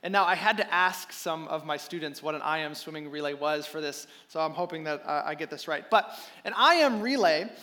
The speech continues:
is where, uh, a group of four swimmers, they team up to swim a certain distance,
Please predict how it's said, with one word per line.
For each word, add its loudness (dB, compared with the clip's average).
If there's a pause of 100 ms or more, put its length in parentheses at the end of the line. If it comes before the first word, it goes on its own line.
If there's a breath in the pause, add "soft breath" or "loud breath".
(180 loud breath)
is 0
where, 6
uh, 8
a 0
group -6
of 0 (260)
four 0
swimmers, -4 (720)
they 2
team -2
up 2
to -6
swim -2
a 2
certain -2
distance, -6